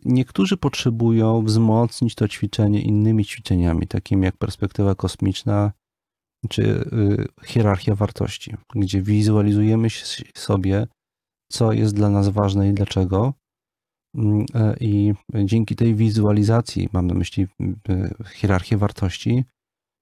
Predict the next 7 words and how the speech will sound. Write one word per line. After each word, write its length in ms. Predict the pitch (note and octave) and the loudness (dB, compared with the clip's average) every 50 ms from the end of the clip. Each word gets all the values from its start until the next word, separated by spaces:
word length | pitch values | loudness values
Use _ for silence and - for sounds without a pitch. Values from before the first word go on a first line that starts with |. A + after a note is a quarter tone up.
| _ _ _ - - | _ _ _ -8 -4
y, 120 | A#2 G#2+ | -4 -2
i 140 | A2 - B2+ | -2 0 2
zestawieniu 640 | G2+ A2+ G#2 - - A#2+ A2 G#2+ A#2+ B2+ C3+ C3 | 2 2 2 2 0 0 2 4 4 4 4 4
jej 440 | A#2+ A2+ A2 G#2+ G#2 G2+ G2 F#2+ F2+ - | 4 4 4 4 4 4 2 0 -2 -2
z 420 | - G2+ G2 F#2+ G2 G2+ G2+ G2 - | -2 -2 0 0 2 2 2 0 0
premeditatio 680 | - - A2 G#2+ G#2+ G#2+ G2+ G2 - A2 - - B2+ | 0 0 2 2 2 2 0 0 -2 -2 -2 0 0
malorum, 600 | A#2 A2 G#2+ G#2 G#2 G2 G2 G2+ G#2 A#2 C3+ D3 | 2 2 2 2 2 2 2 2 2 2 2 0